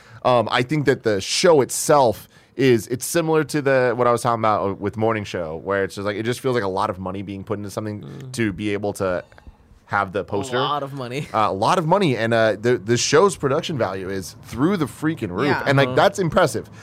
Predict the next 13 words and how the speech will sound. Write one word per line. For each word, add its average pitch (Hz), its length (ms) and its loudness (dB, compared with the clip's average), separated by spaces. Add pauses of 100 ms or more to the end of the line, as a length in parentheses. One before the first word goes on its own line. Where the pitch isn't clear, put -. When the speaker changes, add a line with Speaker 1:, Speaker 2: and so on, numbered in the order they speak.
(400)
Speaker 1:
I, 151 300 4
I 120 80 0
Speaker 2:
Yeah, 156 120 4
the - 20 6
Speaker 1:
worry 135 220 8
Speaker 2:
motion 139 140 4
Speaker 1:
that - 60 0
they - 60 2
Speaker 2:
graphics 151 120 2
Speaker 1:
shouldn't. 139 220 0
Speaker 2:
look 135 120 -4
good. 139 300 0 (200)
Speaker 1:
There's 147 240 4